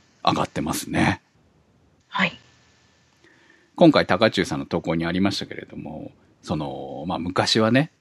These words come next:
Speaker 1: 本当にこう、一時期オリジナルビデオアニメーションの時期があったんですよね。すごく。
Speaker 2: ありましたね。
Speaker 1: はい。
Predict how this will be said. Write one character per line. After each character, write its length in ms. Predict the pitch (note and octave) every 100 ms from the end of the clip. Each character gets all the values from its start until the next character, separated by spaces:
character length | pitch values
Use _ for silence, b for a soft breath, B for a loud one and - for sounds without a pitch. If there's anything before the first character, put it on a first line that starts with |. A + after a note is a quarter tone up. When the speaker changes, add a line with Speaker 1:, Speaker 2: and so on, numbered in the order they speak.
| _ -
Speaker 1:
本 200 | A#2 D3
当 120 | D3
に 100 | B2+
こ 360 | A2 F#2 F2 -
う、 40 |
一 200 | - F3
時 100 | C#3
期 120 | -
オ 160 | - G#2
リ 100 | A#2
ジ 120 | B2+
ナ 120 | B2
ル 100 | A#2+
ビ 140 | G#2+ G#2
デ 80 | G#2
オ 120 | G#2
ア 40 |
ニ 120 | G#2
メ 120 | G#2 F#2+
ー 40 |
シ 120 | -
ョ 40 | D2+
ン 120 | D2
の 160 | - E2+
時 180 | - A2
期 100 | -
が 140 | -
あ 40 | F3
っ 40 |
た 140 | -
ん 60 | -
で 60 | -
す 80 |
よ 100 | -
ね。 200 | D3+ B3+ - _ _ _
す 160 | - G2+
ご 140 | A#2+
く。 140 | - -
Speaker 2:
あ 40 |
り 100 | A3+
ま 120 | C4+ D4
し 120 | -
た 100 | A3
ね。 320 | F#3+ G#3 A3
Speaker 1:
は 240 | F2 D#2 C#2
い。 320 | C2+ C#2+